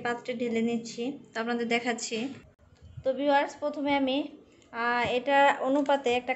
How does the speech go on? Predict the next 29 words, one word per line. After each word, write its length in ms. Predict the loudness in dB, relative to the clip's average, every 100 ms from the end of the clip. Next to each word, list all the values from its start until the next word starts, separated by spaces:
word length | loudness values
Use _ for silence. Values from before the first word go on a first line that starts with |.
| -2
কাগজ 240 | -2 -2 -4
কেটে 180 | -4 0
নিয়েছিলাম। 440 | 0 0 -4 -4 -4 -4
আপনারা 240 | -4 -2 -2
এইভাবে 260 | 0 -2 -2
কাগজটাকে 440 | -4 -4 -6 -4 -4 -4
ধরে 240 | -2 -2 -2 -2
তারপরে 300 | -4 -4 -2 -2
এইরকম 260 | -2 -4 -6
ভাঁজ 160 | -6 -6 -4
ভাঁজ 160 | -6 -6 -4
করে 180 | -2 -2 -4
তারপর 200 | -4 -6 -6
কেচি 180 | -6 -4
দিয়ে 120 | -6 -4
কেটে 160 | -4 -4
নেবেন। 260 | -4 -6 -8 -10 -16 -16 -14 -6
তো 60 | -4
এটা 160 | 0 0 2
দেখালাম 360 | 0 0 -2 -2 -4
না, 80 | -8 -6
কারণ 160 | -6 -6
এটা 120 | -6 -4
দেখানোর 320 | -2 0 0 -2
কিছু 180 | -10 -6 -4
নেই। 160 | -4 -8 -10 -14 -20 -20
তো 40 | -6 -4
এখন 120 | -2
আমি 100 | -4